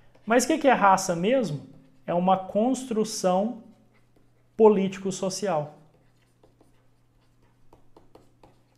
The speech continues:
E o que que é gênero?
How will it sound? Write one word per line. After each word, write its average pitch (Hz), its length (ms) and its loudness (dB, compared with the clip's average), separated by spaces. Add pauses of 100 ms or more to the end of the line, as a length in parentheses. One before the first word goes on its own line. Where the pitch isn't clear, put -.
(1300)
E 339 40 0
o 359 80 2
que 370 140 2
que 359 100 -2
é 247 140 6
gênero? 165 540 -4